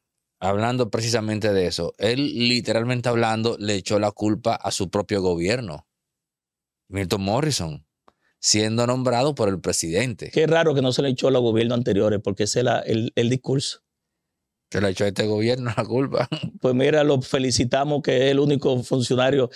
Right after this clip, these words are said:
Speaker 2: que no ha echado para atrás, porque para este gobierno el país empezó en el dos mil veinte.
Speaker 1: Pero mira, eh, Celso Marrancini, recuerda que Celso,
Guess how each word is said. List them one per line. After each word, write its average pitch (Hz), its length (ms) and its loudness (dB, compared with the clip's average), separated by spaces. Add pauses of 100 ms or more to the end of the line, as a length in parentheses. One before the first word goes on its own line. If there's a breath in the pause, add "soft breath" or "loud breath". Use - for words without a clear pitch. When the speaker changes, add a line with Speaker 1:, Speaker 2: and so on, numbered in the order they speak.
(160 loud breath)
Speaker 2:
que 123 160 -2
no 120 140 0
ha 127 60 2
echado 127 360 0
para 123 180 0
atrás, 123 280 0
porque 127 220 0
para 117 240 0
este 185 180 0
gobierno 135 640 2 (300 loud breath)
el 123 200 0
país 131 240 2
empezó 139 380 2
en 131 80 2
el 123 80 2
dos 117 120 2
mil 123 160 2
veinte. 123 460 -2 (320 soft breath)
Speaker 1:
Pero 101 220 0
mira, 127 500 2
eh, 104 680 2 (120)
Celso 117 300 0
Marrancini, 123 640 0
recuerda 98 480 0
que 117 120 -2
Celso, 110 640 -2